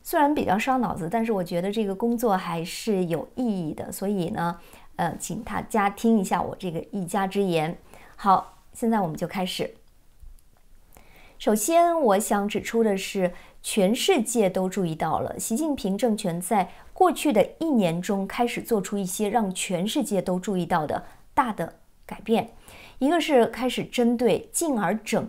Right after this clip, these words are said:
顿国内的平台经济；第二是开始有闭关锁国的倾向。在这个过程中呢，战狼外交升级了。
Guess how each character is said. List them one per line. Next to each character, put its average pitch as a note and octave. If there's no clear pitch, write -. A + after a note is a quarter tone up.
顿 A3+
国 F#3+
内 A#3+
的 F#3
平 F#3
台 F#3
经 G#3+
济； -
第 C#4+
二 C#4
是 A3
开 B3
始 A#3+
有 G#3
闭 C4
关 B3+
锁 -
国 -
的 F#3+
倾 A#3
向。 -
在 D#4
这 D#4
个 A#3
过 A#3+
程 G3
中 A3+
呢， F#3
战 B3+
狼 E3+
外 G3+
交 E3
升 G3
级 -
了。 -